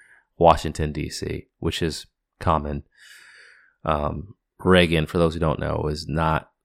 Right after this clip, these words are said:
uh, I guess due to regulation and zoning, you can't get a lot of, you don't have a lot of flight options out of Reagan. Um, it goes to a lot of capitals,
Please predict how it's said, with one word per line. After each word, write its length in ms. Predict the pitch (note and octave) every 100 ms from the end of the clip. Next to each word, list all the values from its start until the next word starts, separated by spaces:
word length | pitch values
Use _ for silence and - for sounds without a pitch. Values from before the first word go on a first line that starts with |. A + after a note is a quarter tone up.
| _ _ _
uh, 100 | F#2+
I 120 | E2 D#2+
guess 220 | E2+ -
due 180 | F#2 E2+
to 80 |
regulation 880 | D2+ D#2+ D#2 D2 D#2 - E2 D#2+ D#2+ _ _ _ _ _
and 160 | E2+ D2+
zoning, 420 | D#2 D#2 E2+ F#2 F2+ _ _ _ _
you 80 | _
can't 240 | - D#2+
get 80 | E2
a 60 | D2
lot 200 | D2+ D2+
of, 360 | C#2+ - - _ _ _ _ _ _ _ _ _ -
you 80 | G2+
don't 60 |
have 100 | A2+
a 20 | A2
lot 120 | G#2
of 80 | -
flight 180 | F#2+
options 320 | E2 E2 D#2 D2+
out 80 |
of 60 | C#2+
Reagan. 360 | C#2 - - - _ _ _ E2+
Um, 260 | E2 - -
it 80 |
goes 160 | - F2+
to 80 | F#2
a 20 |
lot 160 | E2+ C#2+
of 60 |
capitals, 600 | - D#2 D2+ F2+ F2+ -